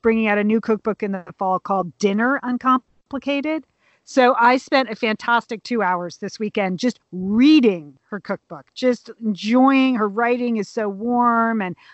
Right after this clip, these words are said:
fun, and you learn so much when you read a really good cookbook and study the recipes. And so this week I'm making a bunch of, uh, a bunch of dinners. Before I actually blurb it, I'm gonna make some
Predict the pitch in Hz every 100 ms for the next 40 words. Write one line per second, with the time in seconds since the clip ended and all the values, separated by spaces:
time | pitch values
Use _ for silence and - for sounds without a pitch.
0 | _ - 254 247 233 233 208 202 202 196
1 | 226 247 247 - 247 233 226 - 226 202
2 | 185 _ _ 185 214 233 240 226 220 226
3 | 220 220 214 226 220 233 220 214 185 170
4 | - 226 226 220 220 208 - 214 226 220
5 | 220 214 185 185 170 - - - - 247
6 | 233 233 262 262 349 359 247 262 277 277
7 | 277 262 254 247 - 247 226 233 220 214
8 | 214 240 247 214 254 359 277 147 - 240
9 | 269 254 254 262 262 311 269 254 220 277
10 | 370 294 226 220 233 254 254 240 240 208
11 | _ _ 262 240 233